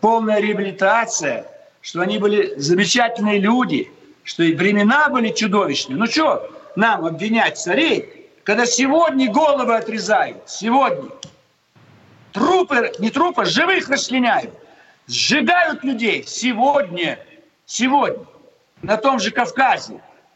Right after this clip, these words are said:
русским солдатам, воинам отрезали бандиты головы, и щас там за Кавказе имели место случаи.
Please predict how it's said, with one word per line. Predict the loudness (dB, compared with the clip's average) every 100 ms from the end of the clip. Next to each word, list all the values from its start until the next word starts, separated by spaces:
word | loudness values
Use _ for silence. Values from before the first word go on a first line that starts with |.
| _
русским | -4 -2 0 -2 -2
солдатам, | 0 2 2 0 0 2
воинам | 2 2 0 -4 -8 -6
отрезали | -4 -2 0 2 0 0
бандиты | 0 0 0 -2 2
головы, | 2 2 2 0 -2 -10 -4
и | -2
щас | 2 0 0
там | -2
за | -2 -2
Кавказе | -2 2 2 2 -4 -8 -14 _
имели | 0 4 4 4
место | 2 0 -2
случаи. | 0 2 2 0 -2